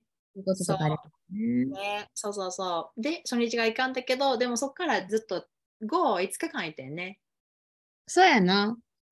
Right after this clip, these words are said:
Speaker 2: で、そっから四、四回受けれてんな。
Speaker 1: 受けれた、受けれた。毎日受けてたよね。
Speaker 2: で、それがすっごいいいクラスでね、毎回。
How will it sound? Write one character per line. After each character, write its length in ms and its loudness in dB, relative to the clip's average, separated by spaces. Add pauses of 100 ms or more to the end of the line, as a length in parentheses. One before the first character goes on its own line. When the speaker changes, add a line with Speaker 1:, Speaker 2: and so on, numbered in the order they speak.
(360)
Speaker 2:
で、 180 -2
そ 100 -4
っ 40 -12
か 120 0
ら 80 4
四、 280 2
四 260 2
回 180 2
受 60 0
け 100 4
れ 80 4
て 120 -8
ん 80 -14
な。 160 -16 (600)
Speaker 1:
受 100 8
け 140 10
れ 100 8
た、 160 4
受 80 2
け 100 6
れ 140 6
た。 100 8
毎 220 8
日 560 4 (460)
受 240 4
け 20 2
て 180 4
た 140 6
よ 100 4
ね。 460 4 (580)
Speaker 2:
で、 120 0
そ 120 0
れ 120 0
が 100 -2
す 200 -4
っ 20 -6 (100)
ご 160 0
い 80 2
い 40 4
い 60 -2
ク 60 0
ラ 140 -2
ス 80 -10
で 60 -6
ね、 120 -2
毎 240 -6
回。 280 -8